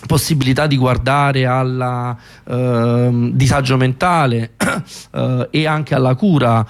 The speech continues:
eh, con occhi, eh, di culture altre, di forme di cura,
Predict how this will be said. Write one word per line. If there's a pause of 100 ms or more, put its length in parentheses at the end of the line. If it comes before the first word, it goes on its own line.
(240)
eh,
con
occhi, (200)
eh,
di
culture
altre,
di
forme
di
cura,